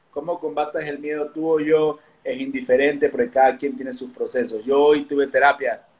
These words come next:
Yo tengo terapia, y en eso soy muy abierto, ¿no? Yo tengo terapias psicológicas con una terapeuta, pero no porque esté loco, y si estoy loco me da igual,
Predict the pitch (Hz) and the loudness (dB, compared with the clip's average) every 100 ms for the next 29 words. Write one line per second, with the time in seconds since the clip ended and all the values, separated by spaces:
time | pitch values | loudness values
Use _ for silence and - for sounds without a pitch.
0 | _ 160 202 196 - 135 233 143 110 113 | _ -12 -8 -6 -2 0 0 -2 -8 -10
1 | 127 123 123 _ - 139 139 147 165 160 | -14 -14 -16 _ -10 -8 -8 -10 -10 -10
2 | 151 160 156 202 196 - 240 320 - _ | -8 0 2 2 0 -4 -6 -6 -10 _
3 | _ _ _ _ _ 143 143 165 175 170 | _ _ _ _ _ -4 -2 0 2 0
4 | - _ 143 151 175 180 180 _ _ _ | -2 _ 2 4 4 0 0 _ _ _
5 | _ _ _ _ _ _ _ _ _ _ | _ _ _ _ _ _ _ _ _ _
6 | _ _ _ - 190 151 147 135 147 165 | _ _ _ -14 -6 0 2 2 0 -4
7 | 135 123 120 123 156 160 156 151 165 160 | -6 -6 -8 -4 -4 -2 -2 0 0 0
8 | 170 185 - - _ 170 202 254 233 - | -2 -4 -4 -18 _ -8 -4 -2 -2 -2
9 | 139 196 233 135 123 127 165 185 170 143 | -6 0 2 0 -4 -8 -2 -4 -2 2
10 | 123 127 131 139 117 | 4 4 4 2 2